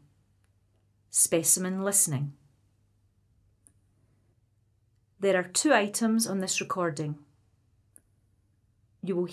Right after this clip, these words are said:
hear each item three times, with an interval of one minute between the three playings. Then you will have two minutes in which to write your answers before hearing the next item.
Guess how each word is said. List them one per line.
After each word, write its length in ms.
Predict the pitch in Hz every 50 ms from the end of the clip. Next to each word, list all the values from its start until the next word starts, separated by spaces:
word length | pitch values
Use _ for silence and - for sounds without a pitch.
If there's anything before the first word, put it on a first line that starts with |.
| -
hear 300 | - 202 196 190 190 - -
each 280 | - 247 240 247 - 240
item 460 | 220 208 202 202 - - 170 165 147
three 300 | 139 - - 247 262 277
times, 680 | 277 - 208 180 175 175 190 208 208 - - - - _ _ _ _ _ _ _ _ _ _ _ _ _
with 160 | - 175 175 180
an 100 | 165 143 -
interval 500 | 220 233 226 - 262 240 220 226 233 -
of 140 | 147 160 170
one 320 | 175 214 233 254 254 226
minute 380 | 180 180 196 196 - - - -
between 380 | - - - - - 208 196 190
the 80 | 185 180
three 260 | - - 190 196 185
playings. 800 | 190 - - 202 185 170 160 147 151 160 147 - - - - - _ _ _ _ _ _ _ _ _ _ _ _ _ _ _ _ _ _ _ _ _ _ _ _ _ _ _ _ _ _ _
Then 560 | - 165 190 185 185 202 220 247 277 269 - -
you 140 | 196 196 175
will 160 | 180 175 170
have 140 | 165 160 -
two 220 | - - 302 294 269
minutes 580 | 220 170 170 180 - - - - - - - - -
in 160 | 190 185 170
which 320 | - 214 - - - -
to 100 | - 226
write 200 | 214 196 190 -
your 120 | 190 214 202
answers 640 | 196 190 190 180 - - 151 135 139 139 - - - _ _ _ _ _ _ _ _ _ _ _ _ _ _ _
before 340 | 165 156 - - 190 196 214
hearing 420 | 208 - 226 220 214 226 226 214
the 80 | 214 196
next 320 | 196 190 - - - - -
item. 480 | 190 180 175 175 - - 160 160 160